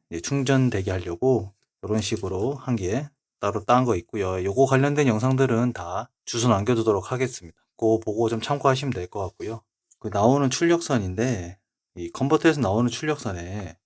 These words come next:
플러스 같은 경우에는 바로 바깥으로 빼서 이렇게 엑스티 육공 단자에 연결하면 되고요.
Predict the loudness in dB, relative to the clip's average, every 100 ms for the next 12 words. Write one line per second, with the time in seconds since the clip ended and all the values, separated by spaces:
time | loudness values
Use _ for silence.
0 | _ _ 4 4 6 4 4 2 0 2
1 | 0 -2 -2 0 0 -2 -6 _ -16 -2
2 | -2 0 0 0 2 2 0 -4 _ -10
3 | -8 -4 -2 2 2 2 0 2 0 -2
4 | -2 -2 0 -2 -6 -6 -4 -6